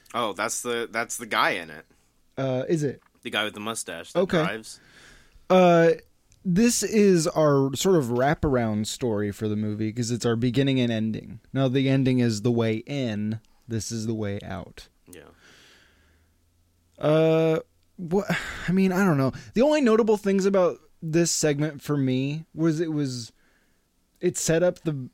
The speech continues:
Speaker 2: like, spooky mood pretty well, 'cause it had the things, like, floating around in the background.
Speaker 1: Yeah.
Speaker 2: Um, but then, I don't know, like, it didn't really, I don't know, it kind of left me more, like,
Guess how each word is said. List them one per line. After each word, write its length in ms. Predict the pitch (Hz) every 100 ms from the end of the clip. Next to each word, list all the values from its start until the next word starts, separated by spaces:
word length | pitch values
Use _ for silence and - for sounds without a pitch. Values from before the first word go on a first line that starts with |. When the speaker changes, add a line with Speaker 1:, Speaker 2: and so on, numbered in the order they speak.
| -
Speaker 2:
like, 280 | 151 123
spooky 420 | - - 147 170 185
mood 400 | 190 202 180 175 -
pretty 180 | 208 226
well, 360 | 220 233 262 - _ _ _ 110
'cause 140 | - 165
it 80 | 160
had 140 | 156
the 80 | 151
things, 360 | 151 143 147
like, 140 | 135 -
floating 300 | 147 139 139
around 380 | 139 131 131 127
in 60 |
the 80 | 127
background. 640 | 123 123 123 143 139 151 -
Speaker 1:
Yeah. 220 | 85 73 76 _ _ _ _ -
Speaker 2:
Um, 760 | 151 147 135 127 120 113 113 - _ _ _ _ _ _ _ _ _ _ _ _
but 240 | 131 147 180
then, 420 | 208 208 208 202 - _ _ _ - - -
I 60 | 208
don't 240 | 220 180
know, 380 | 131 143 175 185
like, 400 | 185 185 170 - _
it 440 | 185 180 175 - 165
didn't 360 | 190 208 190
really, 760 | 175 185 180 175 170 160 151 - _ _ _ _ _ _ _ _ _ _ _ _ _ _ - - _ _ -
I 80 | 185
don't 120 | 190
know, 160 | 143 123
it 140 | 151
kind 240 | 185 233
of 160 | 233 180
left 220 | 196 185
me 120 | 190 180
more, 280 | 170 170
like, 260 | 170 156 143